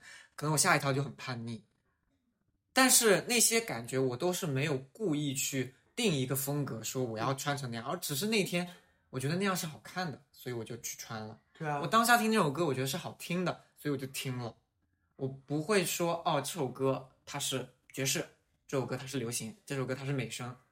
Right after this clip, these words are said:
Speaker 1: 所以我就喜欢。
Speaker 2: 嗯，我也是这样子。
Speaker 1: 对。
Speaker 2: 我觉得这种就是爱的很本质，很真实，爱它本身。
Speaker 1: 是的。
Speaker 2: 而不是因为他的，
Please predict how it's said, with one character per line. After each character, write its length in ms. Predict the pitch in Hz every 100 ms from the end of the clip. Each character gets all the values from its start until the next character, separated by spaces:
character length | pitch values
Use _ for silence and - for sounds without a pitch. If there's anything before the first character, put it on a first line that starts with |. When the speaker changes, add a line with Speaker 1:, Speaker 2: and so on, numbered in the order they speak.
| _ _ _ -
Speaker 1:
所 240 | - 120
以 60 | 117
我 120 | 110
就 60 |
喜 220 | 113 - 107
欢。 80 | - _ _ _ _ _ _ _
Speaker 2:
嗯， 360 | - 123 113 107 107
我 80 |
也 160 | 131 135
是 180 | 123 117
这 140 | 113
样 260 | 110 101 98
子。 120 | 123
Speaker 1:
对。 80 | 117
Speaker 2:
我 80 | 131
觉 120 | 139
得 60 |
这 140 | 143 180
种 160 | 165
就 100 | 143
是 180 | 151 151 - - _ _ _ -
爱 240 | 170 151
的 160 | 131 110
很 240 | 117 120
本 260 | 123 107 95
质， 300 | - 120 107
很 260 | - 107
真 300 | 107 120 120
实， 160 | 123 -
爱 160 | 135
它 160 | 135 127
本 340 | 127 110 92
身。 460 | 92 - 107 104 110
Speaker 1:
是 220 | 123 -
的。 240 | 113 117 107 - _ _ _
Speaker 2:
而 180 | 120 120
不 120 | 127
是 160 | 127
因 180 | 127 120
为 100 | 113
他 200 | 110 120
的， 180 | 107 104